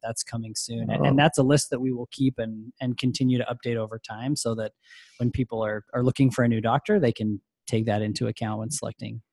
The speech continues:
Speaker 1: selecting their primary care doctor.
Speaker 2: And we should put a link to that in the show notes as well.
Speaker 1: Absolutely. Absolutely.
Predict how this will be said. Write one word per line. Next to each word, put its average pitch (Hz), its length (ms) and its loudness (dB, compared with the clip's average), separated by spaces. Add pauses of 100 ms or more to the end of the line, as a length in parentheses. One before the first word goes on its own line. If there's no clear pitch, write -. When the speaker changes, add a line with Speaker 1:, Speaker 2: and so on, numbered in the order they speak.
(120)
Speaker 1:
selecting 110 340 -4
their 107 100 -6
primary 113 360 -8
care 117 180 -12
doctor. 107 180 -4
Speaker 2:
And 107 140 8
we 107 80 10
should 107 180 2
put 98 140 4
a 92 60 4
link 101 300 0
to 98 120 0
that 95 260 6
in 98 80 0
the 92 100 0
show 185 200 8
notes - 340 0
as 101 140 -4
well. 147 180 2
Speaker 1:
Absolutely. 101 640 -4 (520)
Absolutely. 113 480 -16